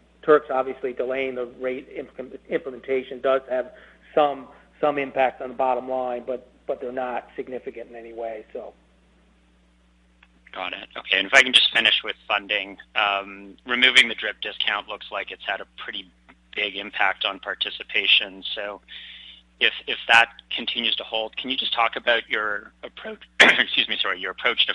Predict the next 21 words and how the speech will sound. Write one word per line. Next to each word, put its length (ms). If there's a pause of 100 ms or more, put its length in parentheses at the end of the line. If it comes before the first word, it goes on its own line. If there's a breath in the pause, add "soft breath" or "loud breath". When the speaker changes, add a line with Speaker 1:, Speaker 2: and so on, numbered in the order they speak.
Speaker 2:
funding, 380
given 540 (500 soft breath)
I 60 (120)
think 160 (240)
the 60 (140)
drip 160 (120)
being 260
on 280
at 120
a 760
participation 680
higher 280
than 140
where 100
you 180
are 220
was, 560
was 200
part 240
of 140
the 280